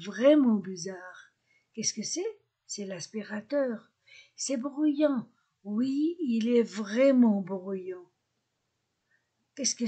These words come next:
c'est ? C'est le moustique. Il est énorme. Énorme, يعني très grand. Oui, il est vraiment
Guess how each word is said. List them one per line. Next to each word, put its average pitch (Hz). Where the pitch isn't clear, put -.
c'est ? 427
C'est 214
le 190
moustique. 196
Il 214
est 392
énorme. 233
Énorme, 254
يعني 220
très 226
grand. 190
Oui, 226
il 208
est 202
vraiment 220